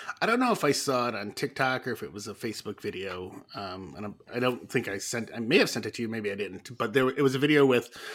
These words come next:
uh, one of the guys from I C P and they were talking about, somebody was interviewing them, talking about, like, how rich they are.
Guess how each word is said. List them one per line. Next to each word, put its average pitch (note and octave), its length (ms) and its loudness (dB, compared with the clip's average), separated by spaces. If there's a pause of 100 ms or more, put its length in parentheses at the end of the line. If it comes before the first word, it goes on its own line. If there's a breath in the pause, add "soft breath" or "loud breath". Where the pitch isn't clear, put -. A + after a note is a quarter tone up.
(440 loud breath)
uh, A#2+ 240 6
one C#3 120 8
of C#3+ 40 8
the C3+ 80 8
guys B2+ 240 6
from B2+ 160 0
I A#2+ 140 2
C A#2+ 180 -2
P C3 540 4 (1400)
and C3 80 2
they C3 60 6
were A#2+ 100 2
talking C3+ 340 4
about, B2+ 300 4
somebody C#3+ 240 4
was C3+ 120 4
interviewing C3 480 2
them, A2+ 220 -4
talking B2 220 -2
about, A2+ 160 -4
like, G#2+ 180 -6
how A#2 160 -2
rich B2 280 -2
they G2+ 140 0
are. F2+ 280 -4